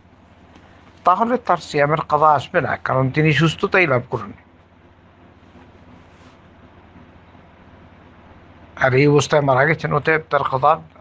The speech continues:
রাখার দরকার নেই। কিন্তু কথা হচ্ছে, রমজানে অসুস্থ ছিলেন, পরবর্তীতে তিনি সুস্থ হয়েছেন,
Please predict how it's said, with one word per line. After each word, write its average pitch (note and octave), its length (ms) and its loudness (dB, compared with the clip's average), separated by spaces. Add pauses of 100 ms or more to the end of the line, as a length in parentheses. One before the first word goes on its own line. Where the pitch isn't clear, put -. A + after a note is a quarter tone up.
(120)
রাখার C3 360 -2
দরকার A#2 360 -6
নেই। A2 160 -14 (1500)
কিন্তু D#3+ 220 2
কথা F#3 220 2
হচ্ছে, B2 400 -6 (840)
রমজানে C#3 460 2
অসুস্থ E3 500 -2
ছিলেন, A2 340 -4 (1300)
পরবর্তীতে D#3 960 2
তিনি E3 180 -2
সুস্থ F3+ 300 -2
হয়েছেন, C3+ 440 0